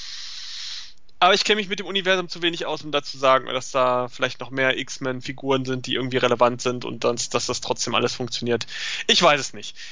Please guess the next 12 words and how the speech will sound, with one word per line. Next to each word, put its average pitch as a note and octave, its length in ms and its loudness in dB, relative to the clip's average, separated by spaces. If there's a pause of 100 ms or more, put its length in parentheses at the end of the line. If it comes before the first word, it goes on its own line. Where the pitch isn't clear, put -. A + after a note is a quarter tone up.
(140)
Aber G#3+ 400 8
ich - 140 -8
bin G3+ 100 -2
ja G#3 80 2
auch G3+ 80 0
nicht G#3+ 160 -6
so A#3 80 -4
krasser G#3+ 320 0
X-Men-Fan G#3 540 2
wie F#3+ 80 -4
du, C4 180 0
oder? F#3 240 8